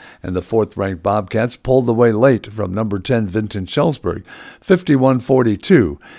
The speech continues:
in the Class three A semifinal at the Girls State Basketball Tournament yesterday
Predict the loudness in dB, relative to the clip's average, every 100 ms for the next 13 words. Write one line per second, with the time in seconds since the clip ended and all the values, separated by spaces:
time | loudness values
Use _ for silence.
0 | -14 -8 -6 -2 -2 -2 -2 0 2 2
1 | -2 -2 -2 -2 -2 0 0 -2 -6 -6
2 | -4 -2 -2 -4 -2 -2 -4 -4 -2 -2
3 | -2 -6 -4 -6 -4 -6 -6 -6 -4 -4